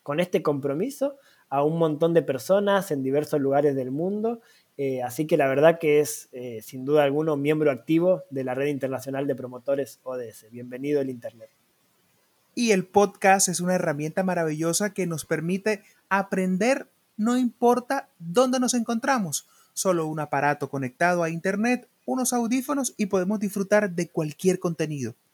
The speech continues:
Speaker 1: Bueno, la realidad es que el noventa por ciento de, de las personas que hoy se movilizan o que uno ve en la calle tiene conectado,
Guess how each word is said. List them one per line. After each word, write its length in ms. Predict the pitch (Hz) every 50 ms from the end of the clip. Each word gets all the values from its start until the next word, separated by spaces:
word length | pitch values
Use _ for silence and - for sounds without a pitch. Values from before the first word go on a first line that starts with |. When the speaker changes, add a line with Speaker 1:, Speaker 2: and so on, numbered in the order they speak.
| _ _ _ _ _ _ _ _
Speaker 1:
Bueno, 260 | - 226 233 202 175
la 140 | 160 156 151
realidad 380 | 151 156 151 151 160 180 208 233
es 80 | 233 -
que 260 | - - 214 190 170
el 140 | 156 151 151
noventa 400 | 151 156 180 196 190 214 190 160
por 140 | 160 147
ciento 280 | - - 180 180 185 190
de, 240 | 185 175 160 151 143
de 280 | 135 131 131 127 127 127
las 140 | 131 120 -
personas 640 | - 135 135 - - 165 180 185 202 208 214 214 - - - - - - _ _ _
que 120 | - 147 147
hoy 120 | 160 170
se 140 | 160 180 170
movilizan 840 | 156 147 143 139 135 135 139 170 202 208 190 196 - 175 165 151 143
o 120 | 139 131
que 80 | 139 139
uno 220 | 143 151 156 151
ve 80 | 151 156
en 80 | 160 151
la 160 | 143 127 117
calle 300 | 165 190 190 - 220 165
tiene 380 | 151 - 151 156 156 160 156
conectado, 800 | 135 151 139 131 127 120 - - 156 160 170 185 190 208 214 214